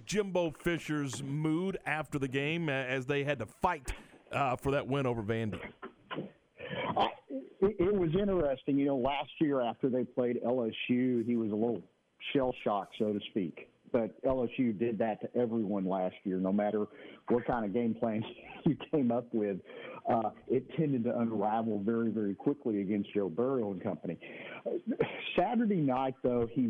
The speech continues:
Speaker 2: really seemed downcast when he got into the press conference. Uh, he took responsibility for everything that happened right away.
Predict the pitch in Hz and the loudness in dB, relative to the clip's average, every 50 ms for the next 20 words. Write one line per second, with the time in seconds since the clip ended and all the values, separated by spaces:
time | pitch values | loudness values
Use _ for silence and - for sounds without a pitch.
0 | 98 95 123 156 180 175 165 151 135 - - 143 131 113 104 107 107 107 113 117 | 0 0 2 2 2 4 2 2 0 0 0 0 2 2 2 0 0 0 0 0
1 | - - 117 104 101 98 98 - - - 113 107 107 107 104 113 104 95 98 - | 0 0 0 2 2 0 -2 -6 -4 -2 0 0 0 0 0 0 0 0 -4 -8
2 | - - - - _ _ - 117 110 113 113 117 113 107 104 95 104 95 - 120 | -16 -20 -20 -20 _ _ 0 0 2 2 0 0 0 0 0 0 -2 0 0 0
3 | 113 110 110 - - 110 92 87 85 - - - - - - - - - - - | 0 0 -2 -4 -4 -4 -4 -4 -6 -8 -14 -16 -14 -16 -16 -18 -18 -18 -18 -20
4 | - _ - - 92 95 95 95 98 - - 104 - - 117 110 104 101 98 92 | -12 _ -2 0 0 0 0 0 -2 -2 -4 -6 -2 0 2 2 4 2 2 0
5 | 90 - _ _ _ _ _ - - - 165 151 151 - - - - 120 120 117 | -2 -4 _ _ _ _ _ -2 0 2 2 2 -2 -6 -12 -4 -2 0 0 0
6 | - - 135 135 131 123 - 117 95 120 120 120 123 123 123 123 123 123 - 110 | 0 0 0 0 0 0 -2 -2 0 2 2 2 2 2 2 2 0 0 0 -2
7 | 104 - - 107 113 120 127 120 127 120 110 113 104 117 120 117 120 - 113 107 | -2 0 0 0 2 2 2 0 0 0 0 0 0 0 0 -2 0 0 0 0
8 | 107 107 107 101 101 104 104 | 2 2 0 0 0 0 0